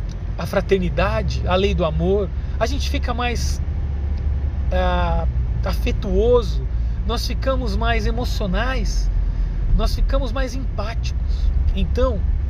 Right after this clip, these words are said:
eu quero que esse evangelho terapia de,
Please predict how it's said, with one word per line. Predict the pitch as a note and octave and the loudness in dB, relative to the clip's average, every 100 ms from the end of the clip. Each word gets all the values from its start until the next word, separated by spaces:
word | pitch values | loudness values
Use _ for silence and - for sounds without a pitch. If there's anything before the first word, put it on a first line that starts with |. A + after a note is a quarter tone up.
| - - - - - - | 0 0 0 0 0 -2
eu | - | -2
quero | - C4 | 0 0
que | C4 | 0
esse | C4 | -2
evangelho | B3 A#3 A#3+ A#3+ - - - - - | 0 4 4 4 2 0 -2 -6 -4
terapia | G3+ F#3 D#3+ - G#3+ G#3+ C3 - - - - - - - - | 0 2 0 0 0 0 0 -2 0 0 0 -2 -2 -2 -2
de, | - F3 D#3+ | 0 0 2